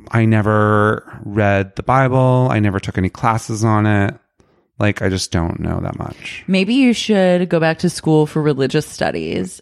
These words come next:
Speaker 2: and then get, like,
Speaker 1: Wow.
Speaker 2: really well versed in it.
Speaker 1: Just, like, get really into it.
Speaker 2: Get, like, a P H D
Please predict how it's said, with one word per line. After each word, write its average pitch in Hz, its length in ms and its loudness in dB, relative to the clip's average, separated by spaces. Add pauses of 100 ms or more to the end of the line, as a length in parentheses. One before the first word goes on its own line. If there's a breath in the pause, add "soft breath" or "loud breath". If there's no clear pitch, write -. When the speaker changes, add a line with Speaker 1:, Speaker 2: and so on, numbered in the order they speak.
Speaker 2:
and 165 120 2
then 160 140 2
get, 147 180 -2
like, 95 80 2
Speaker 1:
Wow. 87 220 0
Speaker 2:
really 151 260 2
well 139 240 2
versed 131 420 -4
in 160 120 -6
it. 143 140 -6
Speaker 1:
Just, - 140 -8
like, 117 120 0
get 110 160 0
really 101 840 -2
into 92 280 -8
it. - 220 -8
Speaker 2:
Get, 175 140 2
like, 175 100 2
a 180 60 0
P 175 320 0
H 147 300 -2
D 131 480 -2